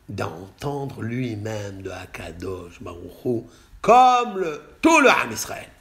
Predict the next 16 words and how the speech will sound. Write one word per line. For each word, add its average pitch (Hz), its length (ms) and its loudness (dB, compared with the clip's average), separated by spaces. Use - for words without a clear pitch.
Il 139 100 0
suffit 214 380 -4
des 220 120 -4
fois 226 220 0
d'un 226 160 2
petit - 240 -4
point, 160 500 -2
comme 214 180 0
le 185 140 4
Yud, 160 220 -2
la 143 100 2
plus 202 240 -6
petite 185 400 -8
lettre 156 300 -6
de 123 80 0
l'alphabet, 110 580 -6